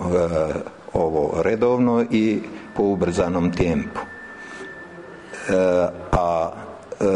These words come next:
e, šahisti našeg kluba su i kao reprezentacija Crne Gore igrali, e, na proslavi šezdeset pet godišnjice, e, šahovskog kluba Slijepi polet iz Zagreba u premanturi kod Pule.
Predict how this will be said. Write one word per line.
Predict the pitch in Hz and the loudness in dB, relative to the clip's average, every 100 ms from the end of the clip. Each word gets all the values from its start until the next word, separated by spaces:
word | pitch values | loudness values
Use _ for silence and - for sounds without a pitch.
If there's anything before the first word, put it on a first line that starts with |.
| 92 95 | 4 2
e, | |
šahisti | 98 - 101 - - - 98 90 92 - - | 2 0 0 -2 -4 0 2 2 0 -8 -6
našeg | - 95 - - | -2 0 0 -2
kluba | - 110 104 | 2 2 2
su | 98 - 101 | -2 0 2
i | 95 104 104 | 4 4 2
kao | - 98 87 | 2 2 0
reprezentacija | 87 98 104 87 85 - 92 - - 87 - - - - - | 0 0 0 2 0 2 0 0 0 -2 -2 -12 -14 -14 -6
Crne | - 101 92 | 0 2 2
Gore | 87 98 95 | 2 2 4
igrali, | 87 98 101 92 87 | 4 2 2 2 2
e, | 87 - - - - - - - 90 90 | 0 -2 -8 -10 -10 -10 -2 2 2 4
na | 92 | 0
proslavi | - 104 101 - 92 | 0 0 2 2 2
šezdeset | 90 - 92 98 - 104 | 2 0 2 0 2 0
pet | - 92 | 2 2
godišnjice, | 85 98 95 - 95 95 - 90 87 - - - - - - - - - | 4 2 2 2 0 0 2 4 2 0 -10 -14 -16 -16 -16 -14 -12 -6
e, | - 87 85 82 80 87 - - - - - - - - - - - - - | 0 2 4 4 2 0 -2 -10 -14 -16 -16 -16 -16 -16 -16 -16 -16 -16 -10
šahovskog | - - 92 - - - | -2 0 0 0 -2 0
kluba | 110 104 85 | 2 2 0
Slijepi | 85 107 92 - 87 | 0 2 2 2 0
polet | - 104 90 - | 0 2 0 0
iz | 78 | 0
Zagreba | 87 90 98 110 107 | 2 2 2 0 2
u | 104 98 | 2 0
premanturi | - 101 92 85 95 101 - | 0 0 2 0 2 2 2
kod | - 101 | 0 -4
Pule. | - 101 120 123 | 0 4 4 2